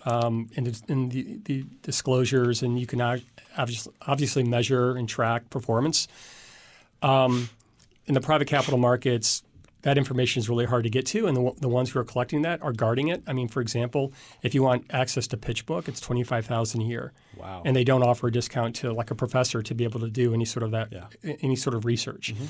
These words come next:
Speaker 1: So, um, again, it's very closed off and
Speaker 2: Wow.
Speaker 1: guarded and
Speaker 2: Mm-hmm.
Speaker 1: very expensive.
Speaker 2: So it, it's, it's risky to try to disrupt this industry too. So you're taking a major risk by doing something like this.
Speaker 1: Oh yeah,
Speaker 2: Yeah.
Speaker 1: absolutely.
Speaker 2: Yeah.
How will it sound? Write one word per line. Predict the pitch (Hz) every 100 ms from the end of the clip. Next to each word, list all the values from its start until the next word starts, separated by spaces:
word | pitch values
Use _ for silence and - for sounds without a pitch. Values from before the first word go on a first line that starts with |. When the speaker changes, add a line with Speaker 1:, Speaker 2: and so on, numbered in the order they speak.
| - - -
Speaker 1:
So, | - 143 127 123 - - - _
um, | 127 123 120 117 - -
again, | 131 143 120
it's | 110
very | - 123 131 131 -
closed | - 131 135 135
off | 117 120 139 - -
and | 131
Speaker 2:
Wow. |
Speaker 1:
guarded | 127 120 123 151 - -
and | 123 120 120 120
Speaker 2:
Mm-hmm. | - -
Speaker 1:
very | 127 135 156
expensive. | - 165 175 - - - _ _ _ _
Speaker 2:
So | - 175 180
it, | - 175 -
it's, | 160 - -
it's | 175 139
risky | 135 160 196 - 170
to | 139
try | - 147
to |
disrupt | 135 117 - 131 113
this | 120 110
industry | 120 104 - 101
too. | - 101 73 -
So | -
you're | 131 208
taking | 202 180 165
a | 127
major | 131 123
risk | 110 110 110
by | 98
doing | 92 95 90
something | - 101 90
like | 85
this. | 87 - - - _ _ -
Speaker 1:
Oh | 233
yeah, | 139 107 92 - _ -
Speaker 2:
Yeah. | 135
Speaker 1:
absolutely. | 135 123 117 113 113 107 -
Speaker 2:
Yeah. | 92